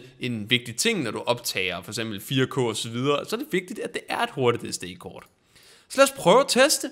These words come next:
og se, hvor hurtigt er det her S D-kort. Er det her, har den en cirka hastighed af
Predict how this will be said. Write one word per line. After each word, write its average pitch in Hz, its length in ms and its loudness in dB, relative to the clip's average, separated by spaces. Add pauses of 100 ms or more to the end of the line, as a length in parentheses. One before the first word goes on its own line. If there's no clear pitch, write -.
(140)
og 233 100 -2
se, 294 440 2 (460)
hvor 233 100 4
hurtigt 247 420 8
er 143 100 4
det 127 100 -2
her 117 140 4
S - 40 -4
D-kort. 101 480 -4 (360)
Er 269 260 10
det 262 160 4
her, 220 340 -2 (300)
har 254 280 2
den 254 160 4 (120)
en 196 180 0
cirka 277 760 4
hastighed 196 680 0
af 170 140 0